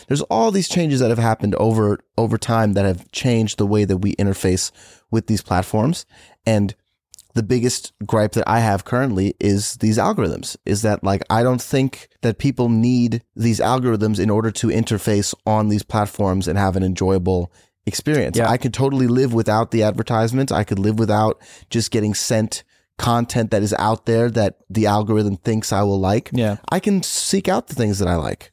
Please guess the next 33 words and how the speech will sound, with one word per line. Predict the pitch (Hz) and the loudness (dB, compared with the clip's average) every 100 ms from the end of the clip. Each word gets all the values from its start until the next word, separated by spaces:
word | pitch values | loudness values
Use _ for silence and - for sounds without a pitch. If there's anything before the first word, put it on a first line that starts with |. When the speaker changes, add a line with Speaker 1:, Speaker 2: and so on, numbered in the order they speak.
| - | -6
Speaker 2:
Yeah. | 143 170 139 | 0 2 2
And | 147 170 | 0 0
what's | 180 | 0
interesting | 202 196 214 196 156 | -2 -2 -2 0 2
is, | 147 120 123 | 0 0 0
is | 113 - | -2 -4
there's | 139 147 214 233 196 - - | -4 0 2 2 -2 -6 -4
a | 165 | -2
documentary | 190 214 - 139 190 220 123 | 0 -2 -2 -2 0 2 2
that | 127 123 - - | 2 0 -2 -4
addressed | 127 135 226 - - - | -2 0 0 -2 -8 -8
this | 131 123 113 - - - _ _ - | -2 0 0 -6 -10 -12 _ _ -6
exact | 135 214 240 - | 0 0 0 0
thing | 202 | 0
we're | 151 | 0
discussing | 135 - 156 160 131 110 | -2 -2 -2 -2 -2 -2
now. | 113 139 120 98 107 _ | 0 2 0 -2 -10 _
Speaker 1:
Yeah. | 101 95 - _ _ _ - | -4 -4 -4 _ _ _ -4
Speaker 2:
That | 160 - | -2 0
even, | 156 226 254 156 | 0 2 2 0
it's | 151 151 | -2 -2
just | - 117 - | -2 -2 0
been | 175 | 0
a | 131 | 0
few | - 160 | -2 0
years | 151 139 120 117 | 2 2 2 2
later | 120 151 113 | 2 2 0
than | 120 117 | 0 0
that, | 113 110 - | 0 -2 -4
that | 127 110 - | -2 0 0
doc | 113 - | -2 -2
came | 123 110 | -2 0
out, | 120 156 | 0 0